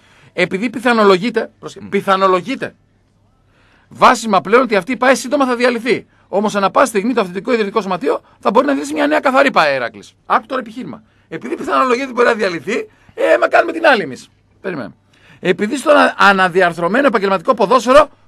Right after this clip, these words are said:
Speaker 1: όλη η Ελλάδα θέλει να υπάρχει ο Ηρακλής. Δες επιχείρημα τώρα, α, α, το, ε, επιχείρημα. Περίμενε, συνεχίζω. Επειδή αν υπάρχει βούληση απ' την επ, πρόσεξε.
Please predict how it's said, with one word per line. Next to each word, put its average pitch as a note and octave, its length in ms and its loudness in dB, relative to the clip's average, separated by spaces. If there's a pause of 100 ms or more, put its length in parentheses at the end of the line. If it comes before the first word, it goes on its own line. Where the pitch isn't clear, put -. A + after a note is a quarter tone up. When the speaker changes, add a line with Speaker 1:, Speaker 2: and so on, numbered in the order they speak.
(120)
Speaker 1:
όλη C4+ 300 8
η A#3 40 6
Ελλάδα C4 460 6 (180)
θέλει D4+ 280 0
να C4+ 60 4
υπάρχει D4+ 340 4
ο - 20 0
Ηρακλής. D4 440 2 (680)
Δες D#4+ 200 2
επιχείρημα E4 520 4
τώρα, D4+ 200 8
α, C#4 400 2
α, C#4 40 0
το, D#4 100 0
ε, D4 240 6
επιχείρημα. A#3 520 0 (680)
Περίμενε, G3 260 -8
συνεχίζω. G3+ 420 -10 (480)
Επειδή A#3 460 0
αν D#4+ 100 4
υπάρχει C#4+ 340 2
βούληση C#4+ 300 -2
απ' B3+ 80 -2
την B3 140 -6
επ, D4 140 -2
πρόσεξε. A3+ 420 0